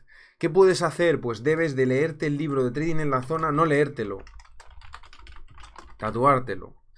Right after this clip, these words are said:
Debes de estudiarte este libro como si fuera la Biblia. Lo tienes que tener aquí, t-, dormir con él. Te lo tienes que saber, que te diga capítulo cuatro, sección dos, ¿de qué habla? Y que me digas de esto.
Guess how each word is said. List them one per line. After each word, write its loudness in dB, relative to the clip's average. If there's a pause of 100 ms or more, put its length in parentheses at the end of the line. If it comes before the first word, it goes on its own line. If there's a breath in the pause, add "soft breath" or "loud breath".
(520 soft breath)
Debes -2
de 0
estudiarte -4
este -6
libro -4
como -4
si -6
fuera -2
la 0
Biblia. -2
Lo -4
tienes -4
que -4
tener -2
aquí, -6
t-, -10
dormir -2
con -2
él. -2 (380 loud breath)
Te -2
lo 4
tienes -4
que -4
saber, 4
que 0
te 2
diga 2
capítulo 0
cuatro, 0
sección -4
dos, -2
¿de -2
qué 2
habla? 0
Y -12
que -10
me -6
digas -6
de -4
esto. -12